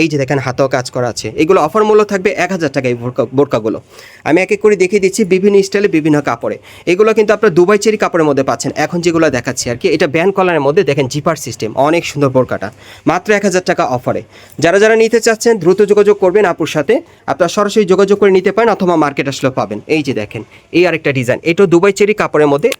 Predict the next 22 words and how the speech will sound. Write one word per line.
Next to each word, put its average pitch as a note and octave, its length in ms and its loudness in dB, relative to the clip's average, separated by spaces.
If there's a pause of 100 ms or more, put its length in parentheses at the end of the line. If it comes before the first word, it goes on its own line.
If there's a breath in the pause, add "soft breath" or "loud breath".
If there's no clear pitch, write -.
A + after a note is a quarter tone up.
এক D#3+ 100 -4
হাজার E3+ 220 -4
টাকা D#3+ 180 0
অফারে C#3 240 2
পাচ্ছেন, C#3+ 300 -2
হাতার C3+ 260 -2
মধ্যে C3+ 220 -4
কাজ A#2+ 160 -6
করা। A2+ 140 -6
এই G#2 60 -10
যে G2 100 -8
দেখেন, G2 160 -14 (220)
স্টোনে D3+ 240 0 (120)
কাজ G#2+ 160 -6
করা, G#2 120 -12 (500 soft breath)
অনেক F3+ 240 2
সুন্দর D#3 260 4
দেখেন C3+ 220 -2
বোরকাগুলো। F3 400 2
এটা E3+ 200 0
প্যানেলও D3+ 360 0
কাজ A#2+ 80 -6